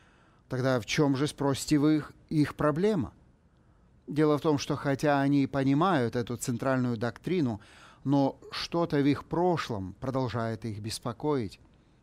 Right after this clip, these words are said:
поэтому они несчастны. И вид у них всегда удручённый, и говорят они вечно об одном и том же,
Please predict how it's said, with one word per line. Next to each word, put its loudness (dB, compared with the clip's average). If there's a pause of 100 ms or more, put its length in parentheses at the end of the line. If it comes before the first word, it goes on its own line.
(160)
поэтому 0
они 0
несчастны. -4 (1300)
И 2
вид 2
у 2
них 0 (320)
всегда 0
удручённый, -2 (580)
и 0
говорят 2
они 4
вечно 2
об 0
одном 0
и -2
том -2
же, -4